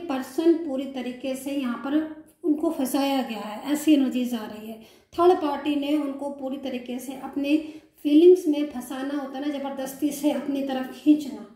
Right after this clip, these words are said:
वो वाली energies में है। आपके person की energies को देखकर लग रहा है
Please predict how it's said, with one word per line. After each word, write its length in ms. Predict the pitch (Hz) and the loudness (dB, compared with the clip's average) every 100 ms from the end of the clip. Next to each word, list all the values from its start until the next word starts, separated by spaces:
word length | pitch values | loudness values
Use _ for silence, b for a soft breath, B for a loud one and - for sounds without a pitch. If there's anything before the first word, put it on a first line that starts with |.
| 294 | 0
वो 220 | 339 403 | 4 4
वाली 280 | 302 277 269 | 2 0 -2
energies 380 | 262 240 254 247 | -4 -4 -4 -4
में 140 | 226 | -6
है। 160 | 220 233 b b b | -10 -16 b b b
आपके 320 | 254 262 339 330 | -8 -2 0 0
person 460 | 285 294 - 302 320 - | 0 -2 2 4 4 2
की 80 | 269 | 0
energies 380 | 254 247 269 254 | 0 -2 -4 -6
को 160 | 262 | -10
देखकर 380 | 240 226 226 262 | -10 -10 -8 -6
लग 160 | 247 240 | -6 -6
रहा 320 | 240 247 247 | -6 -4 -2
है 200 | 254 262 | -2 -2